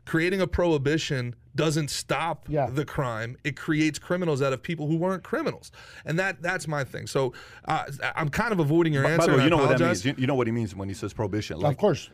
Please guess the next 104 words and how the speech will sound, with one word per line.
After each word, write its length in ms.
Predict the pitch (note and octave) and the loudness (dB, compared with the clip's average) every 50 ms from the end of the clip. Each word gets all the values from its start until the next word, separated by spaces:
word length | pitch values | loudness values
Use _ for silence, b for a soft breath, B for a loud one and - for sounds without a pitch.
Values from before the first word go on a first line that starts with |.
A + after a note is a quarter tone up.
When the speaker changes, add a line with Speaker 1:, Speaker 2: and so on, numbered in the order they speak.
| - - | -6 0
Speaker 3:
you 60 | D#3 | 2
Speaker 2:
You're 80 | - - | 4 6
Speaker 3:
know, 100 | G3 G3 | 6 6
Speaker 2:
restricting 500 | F#3+ F#3 E3 - - F3 - - F3 D3+ | 6 6 2 2 0 -2 -2 -2 -4 -4
it. 140 | C3+ B2 A#2 | -4 -4 -6
You're 140 | B2+ C3 C3+ | -2 0 4
Speaker 3:
yeah, 60 | C#3+ | 6
Speaker 2:
stopping 280 | C#3 B2 A2 - - | 6 6 4 4 4
Speaker 3:
and 100 | C3 B2+ | 4 4
Speaker 2:
it. 40 | C3 | 6
Speaker 3:
look 120 | D#3+ E3+ D3 | 4 4 6
Speaker 2:
You're 60 | E3+ F3 | 4 6
Speaker 3:
what 40 | |
Speaker 2:
going 100 | F#3 F#3+ | 6 6
out. 60 | F#3+ F#3+ | 6 6
Speaker 3:
happened. 200 | G3 E3+ C3+ C#3 | 6 6 4 2
Speaker 2:
It's 80 | - B2+ | 0 2
Speaker 3:
And 80 | E3+ - | 4 4
they, 40 | |
they're 180 | A3+ G#3 - F#3+ | 4 6 4 4
Speaker 2:
illegal. 120 | G3 A#3+ A3+ | 4 4 2
Speaker 3:
gonna 80 | G3 | 2
do 100 | F3 G#3 G#3 | 2 2 0
it 60 | G3+ | 2
anyways. 200 | A#3 A#3 G#3+ F3 | 0 0 4 4
Speaker 2:
Yeah. 100 | G3+ D#3+ C3 | 4 4 6
Speaker 3:
It 60 | D#3 | 4
was 160 | D3+ C3+ A2 | 2 6 4
illegal. 300 | D#3+ E3+ G#3 G3 D3+ - | 4 2 2 2 4 4
Speaker 2:
Of 60 | C3 C3 | 4 4
Speaker 3:
And 100 | C3 D3+ | 4 4
Speaker 2:
course. 100 | G#3 A3 | 4 4
Speaker 3:
now, 100 | G3 F3 | 4 4
like, 220 | D#3+ D3 C#3 - | 4 2 2 0
you 80 | - A3+ | 0 2
Speaker 2:
Of 40 | B3 | 4
Speaker 3:
know 60 | G3 | 4
how 40 | - | 4
Speaker 2:
course. 80 | F3+ | 4
Speaker 3:
many 120 | F3+ F3 D#3+ | 4 2 2
people 220 | - F3 D#3 D#3 | 0 0 -2 0
go 120 | A#2 C#3 D3+ | 0 0 0
about, 180 | D3 D#3 C3+ B B B B B | 2 0 -2 B B B B B
like, 180 | - E3+ E3 - | 0 0 0 0
just 220 | - A3+ - - | -2 -4 -4 0
the 80 | - F#3+ | 2 2
other 160 | F#3+ F#3 F#3 | 4 4 2
day, 140 | F3 G#3+ F#3 | 2 2 0
you 160 | B2 A2+ B2 | 0 0 0
come 180 | - - D#3+ D#3 | 2 2 2 2
into 180 | D#3 - D3+ | 2 0 0
house. 220 | D3+ D#3 D3 B2+ - | 2 2 0 0 0
How 100 | D3 D3+ | -2 -2
much 200 | G3 F3+ - D3+ | -2 -2 0 0
liquor 240 | D3+ D#3 - D3+ | -2 0 0 0
do 80 | C3 C3+ | 0 0
we 100 | B2 B2+ | 0 2
have 160 | C3 B2 A#2 | 0 2 2
right 140 | A#2 A2+ G#2+ | 0 0 0
now 100 | A2+ A2+ | 0 -2
at 80 | G#2+ - | -2 -2
the 80 | G#2+ | -2
house 240 | G2+ F#2+ E2 D2+ - | -2 -2 -4 -4 -4
that 80 | - A2 | -4 0
we 80 | A#2+ | 0
have 120 | C3 B2 - | 0 0 0
to 80 | A#2+ | 0
fill 180 | - G#3 C#3 C3+ | 0 2 2 4
up 80 | C3 | 4
the 260 | D#3 B2+ A#2+ A2+ - - | 4 4 4 4 2 0
Speaker 1:
<laughs> 0 | |
Speaker 3:
cellar, 320 | - - D#3+ C#3+ B2 G#2+ | 2 4 4 4 4 4
the 80 | - - | 4 2
Speaker 1:
That's 80 | B3+ | 2
Speaker 3:
fifteen 280 | - D3+ - - D3+ C#3+ | 2 0 2 2 4 4
hundred? 200 | D3 C#3 A#2 - | 6 4 4 0
Speaker 1:
exact- 240 | C3+ - - - - | -2 -4 -4 -4 0
Speaker 3:
No, 100 | - G3+ | 2 4
honestly, 420 | G3 A3+ A3+ F#3+ - - B2+ - | 4 4 4 2 2 0 -2 -2
how 160 | - - C#3+ F3+ | 0 0 2 2
Speaker 1:
You, 40 | |
Speaker 3:
much? 220 | A3 A3 - - - B B B B B B B | 4 2 0 -2 -10 B B B B B B B
Speaker 1:
you 240 | F3 F3+ G#3 A3 A3+ | 0 2 2 4 2
have, 460 | G#3+ G#3+ G#3 G3+ G3 F#3 E3 D#3+ - | 2 2 2 2 2 2 0 -4 -4
you, 180 | D3 D3+ E3+ - | -2 -2 -2 0
you, 360 | - D#3+ E3+ F#3 F#3 F#3 D#3 | 0 0 0 2 0 -2 -2
you've 220 | D3 D3 E3+ F#3+ E3+ | 0 0 0 2 2
got 160 | G#3 G3 F3 | 2 2 2
a 40 | D#3+ | 0
nightclub's 500 | D#3 D3+ D#3 D3+ - - C3 C3 B2 B2 | 0 0 -2 -2 0 0 0 0 2 0
worth 180 | B2 A#2+ A2+ | 0 0 0
of 100 | A2+ A2 | -2 -4
booze, 360 | A#2 A2+ A2 G#2 G2 G#2 A#2+ D3 | -4 -4 -4 -4 -8 -12 2 2
Speaker 3:
If 140 | E3 D#3+ - | 2 2 4
Speaker 1:
man. 80 | - | 0
Speaker 3:
you 100 | A3 A#3 | -4 -4
see 240 | A3+ - - C#4+ D4 | -4 -2 0 0 2
what's 240 | C#4+ A3+ G3+ - - | 4 2 2 2 2
in 80 | F#3+ | 2
the 100 | F3 E3+ | 2 2
house 320 | D3+ F#3+ G3 F#3+ - - - | 2 2 2 0 -2 -2 0
right 220 | B2 A2 G2+ F#2+ | 2 2 2 0
now, 160 | F#2+ G2+ F#2+ | -2 -4 -4
right, 260 | G2 G#2 B2 D3+ E3+ | -2 0 0 0 0